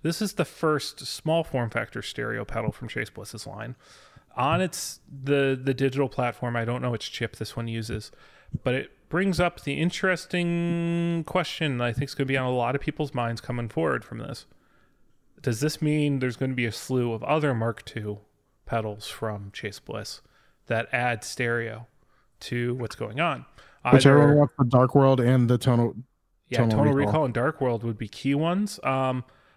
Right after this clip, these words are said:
Speaker 1: but also, what if the Gravitas gets redone in stereo?
Speaker 2: Oh, yeah.
Speaker 1: So it's, it's, I'm really curious of what that means for what's to come,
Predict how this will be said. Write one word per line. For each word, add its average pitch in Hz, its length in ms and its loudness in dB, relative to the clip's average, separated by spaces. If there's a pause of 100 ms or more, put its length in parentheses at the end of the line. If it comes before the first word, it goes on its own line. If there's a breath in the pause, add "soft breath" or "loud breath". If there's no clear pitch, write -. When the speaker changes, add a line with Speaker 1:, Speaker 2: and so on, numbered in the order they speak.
(100)
Speaker 1:
but 175 100 2
also, 175 600 0 (520)
what 127 160 -2
if 135 100 -8
the 135 80 -4
Gravitas 160 580 -2
gets - 180 -14
redone 120 340 -10
in 107 100 -14
stereo? 110 440 -14 (2250)
Speaker 2:
Oh, 165 140 6
yeah. 135 220 6 (720 soft breath)
Speaker 1:
So 147 400 2
it's, 151 180 0
it's, 151 220 0
I'm 143 200 2
really 165 200 2
curious 160 420 0
of 113 140 -2
what 135 160 0
that 143 180 0
means 131 380 -2
for 120 160 -4
what's 113 260 -4
to - 80 -12
come, 135 360 -4